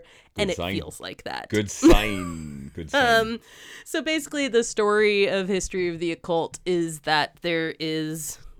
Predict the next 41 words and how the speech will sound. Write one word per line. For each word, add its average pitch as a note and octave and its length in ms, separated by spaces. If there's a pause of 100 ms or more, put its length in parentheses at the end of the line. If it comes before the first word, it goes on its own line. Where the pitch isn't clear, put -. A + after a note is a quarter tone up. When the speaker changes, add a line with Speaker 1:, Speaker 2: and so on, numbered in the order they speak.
Speaker 2:
um, D#3 340
some G#3 540
sort G3 480
of, E3+ 260
like, F#3 200
you're G3+ 180
seeing C#4 340
this A3+ 220
through F#3+ 540
these E3+ 240
people G3+ 260
who F3+ 100
are D#3+ 80
watching D#3 540
an D#3 160
evening D#3 360
news C#3+ 260
broadcast, - 640 (380)
uh, C#3+ 160
called D#3 240
sixty - 380
Minutes D#3 280
to D3+ 100
Midnight. C3 400
And D#3+ 100
we D3+ 80
find G3+ 300
out F#3+ 140
that F#3 120
this F3 160
sixty F3+ 320
Minutes E3+ 280
to E3 80
Midnight D3+ 340
show D3+ 320
is, D3+ 440
um, D3 460 (220)
having E3+ 300
its D3+ 120
last F#3 400
broadcast, D#3 800